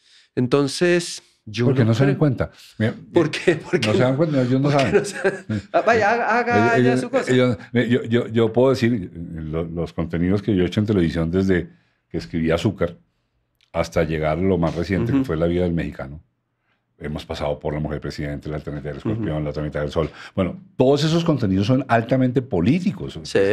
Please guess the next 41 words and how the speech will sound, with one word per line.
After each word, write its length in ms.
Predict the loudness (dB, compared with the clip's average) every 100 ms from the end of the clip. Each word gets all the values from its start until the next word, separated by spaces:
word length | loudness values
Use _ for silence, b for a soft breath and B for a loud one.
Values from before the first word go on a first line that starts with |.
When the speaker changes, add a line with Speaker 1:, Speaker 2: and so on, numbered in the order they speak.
| 2 B -4
Speaker 2:
con 200 | 2 4 4
deliberación. 640 | 4 2 0 2 2 2
O 80 | 2
sea, 200 | 0 0
Speaker 1:
Sí. 160 | 2
Speaker 2:
eh, 240 | 2 2 -2 _ -8 -8 -6 -6 -4
los 320 | -2 0 0
que 100 | 2
hice 280 | 2 2 2
yo 160 | 4 4
solo 260 | 4 4
o 140 | 4 2
los 160 | 0
que 100 | -2
hice 160 | -4 -2
con 160 | 2 2
Mauricio, 520 | 2 0 2 0 0 B B B -2
eh, 300 | 0 0 -4
nosotros 420 | -4 -2 0 2
hablábamos 480 | 2 4 4 4 2
del 100 | 0
contenido 420 | -2 -4 -2 -2 -2
político 400 | -2 -2 -4 -4
que 100 | -4
queríamos 500 | -4 0 2 2 0
que 120 | -4
fuera 320 | 0 2 2 0
y 200 | -2 0
Speaker 1:
Ujú. 60 | 0
Speaker 2:
cómo 240 | 2 4
lo 100 | 4
íbamos 320 | 4 4 2 0
a 60 |
integrar 460 | -2 -2 -2 0 2
a 100 | 0
la, 160 | 0
a 60 | -2
la, 160 | -2 -4
a 120 | -6
la 60 | -6
narrativa. 500 | -6 -6 -2 -2